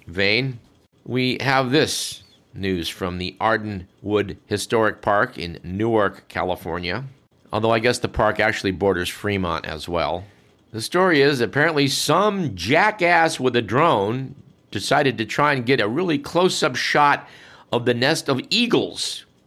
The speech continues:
in a eucalyptus tree in the Ardenwood Park and managed to crash the drone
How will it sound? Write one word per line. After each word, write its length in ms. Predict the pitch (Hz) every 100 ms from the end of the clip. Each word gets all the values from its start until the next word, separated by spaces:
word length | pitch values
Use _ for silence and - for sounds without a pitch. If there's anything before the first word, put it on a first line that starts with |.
| -
in 120 | 98
a 20 |
eucalyptus 680 | 95 120 123 110 107 98 92
tree 280 | - 104 92
in 180 | -
the 120 | 90 -
Ardenwood 520 | 90 85 85 87 73
Park 420 | 120 139 165 - - _ _ _
and 280 | 147 165 151
managed 400 | 139 139 139 131
to 60 | 131
crash 520 | 127 139 123 123 -
the 140 | 92 110
drone 560 | 98 110 110 107 107